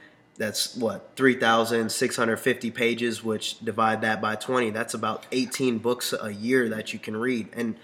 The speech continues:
now, granted, I think you should reread a lot of books that you read, but just think about how much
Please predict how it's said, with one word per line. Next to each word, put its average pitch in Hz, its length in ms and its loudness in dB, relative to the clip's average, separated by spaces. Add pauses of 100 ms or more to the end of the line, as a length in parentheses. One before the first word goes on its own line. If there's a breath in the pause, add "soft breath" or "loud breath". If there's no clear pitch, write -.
(200 loud breath)
now, 131 240 6
granted, 131 400 6
I 123 60 2
think 123 200 2
you 120 100 -2
should 110 200 -2
reread 120 460 2
a 127 40 2
lot 123 200 0
of 131 100 -2
books 135 220 -2
that 131 200 -2
you 143 80 -6
read, 165 300 -4 (300 loud breath)
but 120 400 4
just 147 160 -2
think 147 160 2
about 113 220 0
how 120 200 2
much 113 420 -4